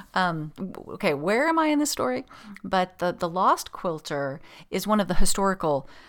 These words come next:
Elm Creek books, and, um, I've always said that the, the historical ones are kind of my favorite,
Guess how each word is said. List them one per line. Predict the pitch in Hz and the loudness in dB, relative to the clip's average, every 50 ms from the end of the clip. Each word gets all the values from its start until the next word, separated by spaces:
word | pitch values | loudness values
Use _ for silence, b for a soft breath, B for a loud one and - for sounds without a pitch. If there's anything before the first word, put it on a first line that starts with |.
| B B B - 175 | B B B -4 -2
Elm | 180 180 170 | -2 -2 -2
Creek | - - - 156 135 - - - - _ _ _ _ - - | -4 -8 -8 -8 -8 -10 -14 -18 -20 _ _ _ _ -12 -6
books, | - 151 117 90 - - - - - - _ - | -2 -2 -2 -2 -2 -6 -8 -10 -10 -12 _ -12
and, | - 160 165 165 156 151 - - - | -8 -6 -6 -6 -6 -8 -10 -12 -12
um, | - 151 160 156 143 | -10 -10 -10 -6 -6
I've | - 185 | -4 0
always | 208 220 233 220 | 0 0 0 0
said | - 190 160 | -2 -4 -6
that | - 160 - | -6 -6 -4
the, | 165 165 165 - - - | -4 -4 -4 -4 -6 -6
the | 165 | -6
historical | 165 156 196 - - - 269 311 392 - - 480 453 | -4 -2 -2 0 0 2 2 2 4 4 4 2 2
ones | 403 381 370 | 2 -2 -2
are | 330 | -4
kind | - - 277 262 | -2 2 2 4
of | 262 240 | 4 4
my | 214 | 2
favorite, | 220 - 220 220 214 196 175 - | 2 2 0 2 2 2 0 0